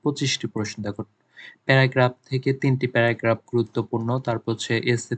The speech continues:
থেকে এইগুলো গুরুত্বপূর্ণ, রিপোর্ট থেকে এইগুলো গুরুত্বপূর্ণ, লেটার থেকে যে এগারো থেকে তেরো, তারপর অ্যাপ্লিকেশন থেকে চোদ্দ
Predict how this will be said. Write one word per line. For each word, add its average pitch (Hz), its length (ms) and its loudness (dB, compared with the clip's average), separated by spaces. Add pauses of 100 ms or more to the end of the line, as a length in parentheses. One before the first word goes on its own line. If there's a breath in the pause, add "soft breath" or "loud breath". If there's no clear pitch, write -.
থেকে 120 280 -2 (540)
এইগুলো 117 360 0
গুরুত্বপূর্ণ, 113 540 -4 (140)
রিপোর্ট 110 480 -4
থেকে 113 220 -6
এইগুলো 113 340 -2
গুরুত্বপূর্ণ, 113 540 -4 (120)
লেটার 110 360 -2 (100)
থেকে 113 300 -8
যে 107 160 -4 (560 loud breath)
এগারো 110 360 2
থেকে - 280 -6
তেরো, 107 360 0
তারপর 107 340 -4
অ্যাপ্লিকেশন 110 720 -2
থেকে - 260 -10
চোদ্দ 110 340 -6